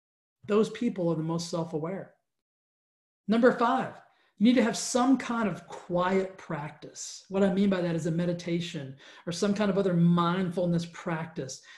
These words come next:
that takes you away from the noise, that allows you to go monosensory instead of phone, computer, T V, radio, people, crowds,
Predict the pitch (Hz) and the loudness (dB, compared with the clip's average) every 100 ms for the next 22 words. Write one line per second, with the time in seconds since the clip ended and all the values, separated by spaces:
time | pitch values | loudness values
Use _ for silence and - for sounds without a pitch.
0 | _ 175 - 202 202 - 202 165 151 175 | _ -6 0 2 2 2 2 2 2 0
1 | 190 - 185 170 165 156 139 123 - - | 0 -2 0 2 4 2 0 -4 -10 -18
2 | - _ _ _ 190 185 190 202 226 185 | -20 _ _ _ 0 2 2 2 2 6
3 | 185 170 170 170 180 170 - 170 165 - | 6 8 6 6 2 -2 -2 -2 -2 -4
4 | 135 120 147 _ _ - 170 - 208 190 | -8 -10 -18 _ _ -2 -2 2 2 4
5 | 180 160 151 139 - _ _ - - 196 | 2 0 -2 -8 -18 _ _ -10 2 4
6 | 190 170 151 139 135 151 135 - 202 196 | 6 4 0 -4 -6 -8 -10 0 4 4
7 | 170 139 135 - 214 196 175 190 180 156 | 4 0 -6 -6 -2 0 0 -2 -2 -2
8 | 156 185 208 180 170 156 143 143 139 - | 0 2 2 2 2 0 -2 -6 -8 -16
9 | _ _ - 226 220 202 170 151 147 - | _ _ -4 0 2 2 2 0 -4 -2
10 | 208 190 185 175 147 135 135 | -2 0 -2 -4 -4 -6 -8